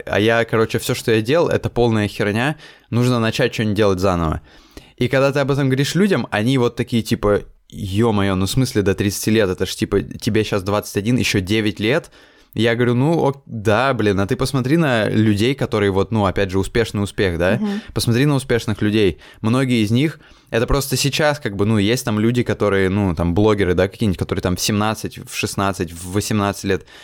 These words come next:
Speaker 1: стали популярными. Но, во-первых, мы не знаем, что с ними случится к тридцати годам. Возможно, они сдуются,
Speaker 2: Мгм.
Speaker 1: а возможно, они, наоборот, как-то пере-, переизобретут сами себя,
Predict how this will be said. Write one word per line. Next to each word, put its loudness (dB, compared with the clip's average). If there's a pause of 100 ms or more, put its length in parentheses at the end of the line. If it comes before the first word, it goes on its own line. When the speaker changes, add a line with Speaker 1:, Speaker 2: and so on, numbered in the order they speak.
(240)
Speaker 1:
стали 0
популярными. 0
Но, 0
во-первых, 0
мы 0
не 2
знаем, 0
что -2
с -8
ними 2
случится 0
к -6
тридцати -2
годам. 0 (320)
Возможно, 0
они 2
сдуются, 2
Speaker 2:
Мгм. 0
Speaker 1:
а 2
возможно, 0
они, 0
наоборот, 0
как-то -4
пере-, 2 (300)
переизобретут 0
сами -2
себя, 0